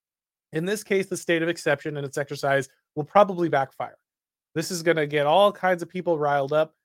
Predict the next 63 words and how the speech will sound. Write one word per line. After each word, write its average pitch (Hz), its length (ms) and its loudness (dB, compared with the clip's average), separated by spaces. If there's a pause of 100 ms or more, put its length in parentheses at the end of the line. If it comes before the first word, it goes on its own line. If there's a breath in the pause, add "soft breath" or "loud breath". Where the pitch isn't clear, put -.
(320)
Uh, 139 160 0
a 131 40 -4
lot 156 220 2
of 160 60 -6
people 165 320 -8
are 139 220 -4
going 147 420 -2
to, 143 440 -4
uh, 131 260 -4 (140)
file 165 220 2
lawsuits. 156 460 -2
A 151 40 -4
lot 147 80 0
of 147 80 -6
people 156 220 -8
are 143 60 -6
gonna 139 300 -6 (380)
donate 160 320 0
to 156 80 -6
gun 156 200 0
groups, 151 320 -4
though 131 300 -2 (160)
please 147 180 -6
don't 143 160 -2
just 135 200 -8
do 139 160 -8
that. 135 240 0
That's, 131 320 -8 (240)
<laughs> 160 160 -16
many 147 260 -4
of 139 120 -2
them 143 140 -2
are 135 120 -2
barely 135 340 -4
on 135 100 -8
your 131 120 -6
side. 139 260 -4 (540)
Uh, 165 160 6
but 170 180 4
there's 180 180 4
gonna 220 140 0
be 220 60 0
a 208 60 0
lot 190 220 6
of 196 60 -2
people 156 480 -2 (320)
who 170 80 4
are 165 80 6
worked 165 220 0
up 165 100 2
about 147 240 0
this, 147 300 -2 (560)
and 175 120 2
the 160 60 -2
majority 180 360 -2
of 185 80 -4
the 175 60 -8
public 156 360 2
is 156 180 -2
actually 151 380 0
on 143 100 0
the 139 80 -8
side 131 400 -2